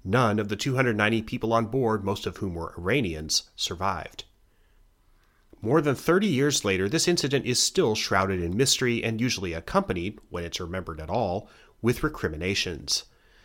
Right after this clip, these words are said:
The context in which it happened was very tense and complicated,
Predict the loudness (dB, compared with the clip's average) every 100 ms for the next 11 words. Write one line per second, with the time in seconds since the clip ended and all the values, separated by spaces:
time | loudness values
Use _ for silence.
0 | _ -20 _ -14 0 4 6 4 0 2
1 | 0 0 -4 2 2 4 2 0 2 2
2 | 2 0 -2 -2 -4 -2 0 0 -6 -8
3 | -12